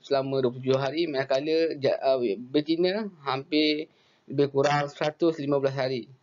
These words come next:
Uh, yang betina hidup lebih lama. Dan tempoh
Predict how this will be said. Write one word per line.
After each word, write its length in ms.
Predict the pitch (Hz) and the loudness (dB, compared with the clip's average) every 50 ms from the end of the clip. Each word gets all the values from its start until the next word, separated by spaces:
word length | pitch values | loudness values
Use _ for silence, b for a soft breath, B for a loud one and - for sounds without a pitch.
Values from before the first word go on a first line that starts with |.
| _ | _
Uh, 80 | - 123 | -2 -2
yang 160 | 127 123 123 | -2 -2 -2
betina 320 | 131 135 147 147 156 165 160 | -4 -4 -2 0 2 2 2
hidup 400 | 143 95 95 143 147 151 - - | 2 0 -2 0 2 2 2 2
lebih 240 | 135 139 135 131 | 2 2 2 2
lama. 400 | 131 127 127 135 147 165 277 269 240 - b b b b b b b b _ | 2 2 0 -2 -4 -4 -6 -6 -10 -14 b b b b b b b b _
Dan 240 | 143 143 143 151 - | -2 -2 -2 0 -2
tempoh 720 | 151 151 156 160 180 - - - _ _ - 202 202 202 | -2 -2 -2 -4 -8 -16 -20 -20 _ _ 0 0 0 -2